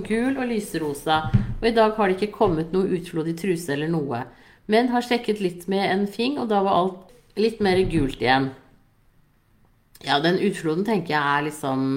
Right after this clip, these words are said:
eh, helt grei. Det, det er ikke noe å være noe bekymret for.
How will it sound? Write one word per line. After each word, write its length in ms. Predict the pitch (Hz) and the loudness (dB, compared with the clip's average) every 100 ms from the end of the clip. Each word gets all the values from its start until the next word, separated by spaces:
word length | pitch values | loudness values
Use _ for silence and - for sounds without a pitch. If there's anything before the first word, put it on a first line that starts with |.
| 143 | -2
eh, 180 | 139 147 | -2 -4
helt 240 | 147 135 - | -6 -8 -6
grei. 300 | 143 139 147 - - _ _ _ - - _ - | 0 0 0 -6 -20 _ _ _ -20 -20 _ -4
Det, 140 | 175 175 - 170 | -2 0 -2 -4
det 80 | 175 | -4
er 140 | 170 | -4
ikke 160 | - 180 | -6 -2
noe 240 | 175 165 | 0 0
å 20 | 160 | 0
være 140 | 151 | -4
noe 80 | 147 | -6
bekymret 380 | 160 147 131 147 | -6 -6 -6 -6
for. 180 | 139 147 | -6 -6